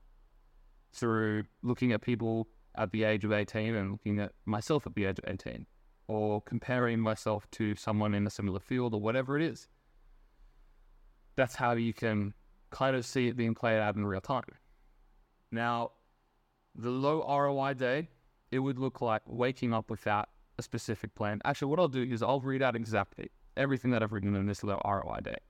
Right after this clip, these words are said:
So wake up without a specific plan or purpose. Engage in unproductive activities,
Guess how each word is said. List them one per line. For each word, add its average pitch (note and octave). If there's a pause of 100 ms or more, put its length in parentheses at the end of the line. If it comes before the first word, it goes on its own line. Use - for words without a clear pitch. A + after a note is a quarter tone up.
(260)
So B2
wake C#3+
up E3
without C3
a -
specific -
plan A2
or G#2
purpose. - (500)
Engage C3+
in C3+
unproductive B2+
activities, A2+